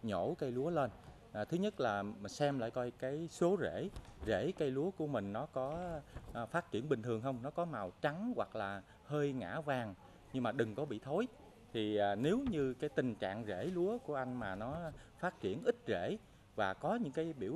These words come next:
hiện, à, có như tôi vừa, vừa trình bày, thì cái động tác đầu tiên của anh là phải, phải vệ-, tháo nước ra khỏi ruộng của mình, thậm chí có thể bơm nước mới vào để chúng ta vệ sinh cái, cái ruộng để cho nó, à, loại đi những cái độc chất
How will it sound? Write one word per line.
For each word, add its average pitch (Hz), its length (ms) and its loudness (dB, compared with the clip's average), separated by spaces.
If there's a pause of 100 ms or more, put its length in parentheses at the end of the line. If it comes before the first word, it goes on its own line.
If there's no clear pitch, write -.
hiện, 117 400 -4
à, 113 260 -4 (240)
có 127 280 -4
như 127 280 0
tôi 131 220 -2
vừa, 123 160 -2
vừa 110 80 2
trình 101 200 -4
bày, 95 220 0 (300)
thì 98 200 0
cái 147 120 -2
động 107 240 0
tác 170 200 -6
đầu 104 200 0
tiên 120 220 -2
của 139 120 -6
anh 117 240 -6
là 95 260 -6
phải, 90 360 -8 (340)
phải 117 240 -4 (180)
vệ-, 107 160 0 (460)
tháo 202 220 2
nước 254 260 2
ra 117 180 -2 (100)
khỏi 95 240 -2 (220)
ruộng 92 140 0
của 139 140 -2
mình, 117 180 2 (400)
thậm 107 120 0
chí 175 160 0
có 180 140 -2
thể 110 220 -4
bơm 135 320 0
nước 135 200 -2
mới 175 220 2
vào 110 320 -2
để 98 100 -4
chúng 143 180 -12
ta 113 180 -2
vệ 101 240 0
sinh 123 320 -4
cái, 135 280 -6 (320)
cái 127 120 -2
ruộng 98 240 2 (120)
để 90 200 -2
cho 127 140 -6
nó, 131 100 -6 (460)
à, 107 260 -4 (500)
loại 101 260 4
đi 131 160 -2
những 117 140 -4
cái - 100 -8
độc - 220 -6
chất 208 140 -2